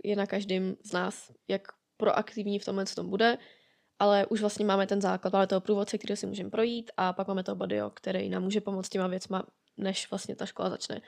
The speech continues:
Když pak, eh, začínáme vlastně po těch třech týdnech, to je někdy začátek října,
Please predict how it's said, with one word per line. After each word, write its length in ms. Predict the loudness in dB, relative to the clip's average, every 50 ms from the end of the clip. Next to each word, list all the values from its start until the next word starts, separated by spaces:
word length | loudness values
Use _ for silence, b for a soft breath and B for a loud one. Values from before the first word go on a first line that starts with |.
| b b b b b b b b
Když 220 | 0 0 0 0 2
pak, 320 | 2 2 2 2 0 -8 -20 _ _ _ _ _ _ -6
eh, 180 | -2 -2 0 0
začínáme 680 | 0 0 0 -2 -2 -2 0 0 0 0 0 -2 -2 -6 _ _ _ _ _ _ _ _ _ _ _ _ _ _ -14
vlastně 260 | -8 -6 -4 -4 -4
po 180 | -6 -6 -8 -6
těch 160 | -6 -8 -10
třech 200 | -10 -12 -14 -6
týdnech, 420 | -2 -2 0 0 0 0 0 -2
to 100 | -2 -2
je 120 | -2 0 0
někdy 280 | -2 -4 -6 -6 -6
začátek 520 | -4 -4 -4 -4 -4 -4 -4 -6 -8 -10 -8
října, 480 | -8 -4 -2 -2 0 0 0 0 -2